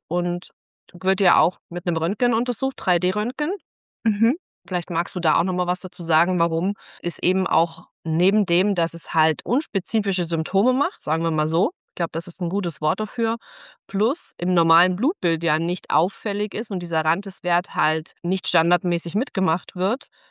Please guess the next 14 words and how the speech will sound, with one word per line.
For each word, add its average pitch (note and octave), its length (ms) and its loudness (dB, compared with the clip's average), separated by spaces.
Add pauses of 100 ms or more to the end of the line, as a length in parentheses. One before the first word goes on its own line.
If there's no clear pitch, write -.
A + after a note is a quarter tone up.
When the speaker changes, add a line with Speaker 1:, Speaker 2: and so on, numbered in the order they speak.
(180)
Speaker 1:
warum F3+ 320 2
es G#3+ 120 0
dann F3+ 160 -2
eben F3+ 220 2
auch D#3+ 200 2
bei D#3 140 2
normalen D#3 400 2
Zahnärzten E3+ 500 -4
vielleicht D#3 320 -4
gar D3 140 0
nicht D3+ 140 -4
entdeckt D3 320 -4
wird, D3+ 220 -2
weil D3 440 2